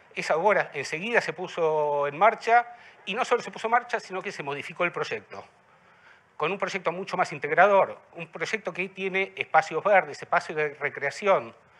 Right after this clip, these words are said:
espacios para que la familia, los chicos puedan tener un momento de distensión. Murales, murales donde los artistas locales, los artistas de Tigre ponen su arte, ponen su pasión, diciendo, transmitiendo qué es lo que quieren transmitir.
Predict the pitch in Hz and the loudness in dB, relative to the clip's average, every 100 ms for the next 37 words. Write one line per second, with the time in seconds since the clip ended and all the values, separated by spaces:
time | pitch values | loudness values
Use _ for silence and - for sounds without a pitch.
0 | - - 202 - 190 160 151 147 - 190 | -20 2 4 4 2 0 2 0 0 -4
1 | 226 196 160 135 127 127 - 208 156 - | -6 -4 0 0 0 -8 -8 -8 -8 -2
2 | 208 190 175 202 180 170 175 170 151 147 | 0 0 0 -4 -4 -4 -4 -4 -2 0
3 | 139 139 127 120 127 - 175 113 - _ | -2 -4 -8 -14 -14 -4 -2 -2 -10 _
4 | _ _ - - _ - 156 226 220 165 | _ _ -20 -20 _ -8 4 8 8 6
5 | 156 175 208 175 170 165 151 147 156 - | -2 2 4 4 0 0 -4 -2 -4 -4
6 | 220 185 156 147 202 175 131 139 - _ | -6 -4 -4 6 8 8 6 -8 -10 _
7 | _ - 135 - 226 196 165 160 214 214 | _ -2 -2 -2 -6 0 0 0 -6 -6
8 | 202 190 - - _ - 208 180 - 202 | -4 -4 -8 -20 _ -6 -4 -4 6 8
9 | 180 - - 208 185 - 156 - 233 254 | 8 6 -2 -2 -2 -2 0 0 4 4
10 | 269 - - - - 160 247 160 220 - | 2 -14 -20 -20 -14 -10 -8 0 -2 -2
11 | - 160 151 180 208 254 220 196 196 180 | -2 2 2 0 -8 -6 -4 -4 -4 -6
12 | 151 175 156 151 131 123 113 101 | -8 -8 -6 -4 -6 -6 -14 -18